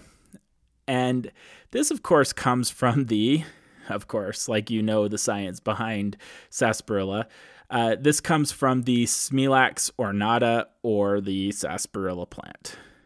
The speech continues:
Classic U S sarsaparilla does not come from the Smilax ornata.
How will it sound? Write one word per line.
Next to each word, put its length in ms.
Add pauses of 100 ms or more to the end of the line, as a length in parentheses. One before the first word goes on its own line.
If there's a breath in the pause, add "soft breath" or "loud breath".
(1000 loud breath)
Classic 560
U 160
S 140
sarsaparilla 560
does 260
not 520
come 260
from 160
the 60
Smilax 720 (100)
ornata. 520